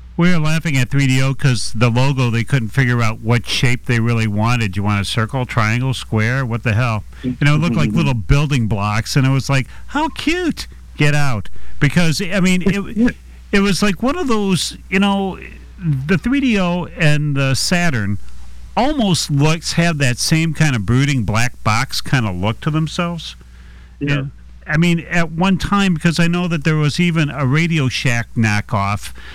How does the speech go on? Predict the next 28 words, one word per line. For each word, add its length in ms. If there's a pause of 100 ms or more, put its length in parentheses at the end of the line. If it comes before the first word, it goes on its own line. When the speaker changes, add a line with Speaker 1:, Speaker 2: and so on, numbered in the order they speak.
(180)
Speaker 1:
but 220
they 160
were 180
doing 460
something, 580
I 140
think 160
it 40
was 120
C 220
D 180
I, 300 (400)
uh, 240
somebody 340
mentioned 420
Speaker 3:
Yep. 320
Speaker 1:
there. 120
I 40
mean, 200
it 100
was 220
like, 180
"Look, 320
take 240
trips 320
around 260
the 80
world, 560